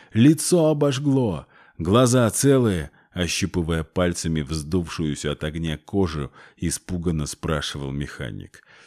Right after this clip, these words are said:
«Целые, целые! А комбата пополам разорвало. Вместе с ним там ещё два человека остались».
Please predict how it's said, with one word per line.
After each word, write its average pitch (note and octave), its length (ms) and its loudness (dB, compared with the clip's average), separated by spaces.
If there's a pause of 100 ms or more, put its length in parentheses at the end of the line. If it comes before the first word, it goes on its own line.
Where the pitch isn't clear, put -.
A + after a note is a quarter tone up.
«Целые, D#2+ 480 2
целые! E2+ 640 0 (340)
А E2+ 120 -2
комбата F#2 680 2 (260)
пополам F2 640 2
разорвало. C2+ 760 -8 (240)
Вместе G2 440 2
с - 120 -4
ним G#2 300 -2 (380)
там F2 220 -2
ещё F2+ 260 -2
два F2+ 240 -2
человека F#2+ 680 -4
остались». C#2 720 -14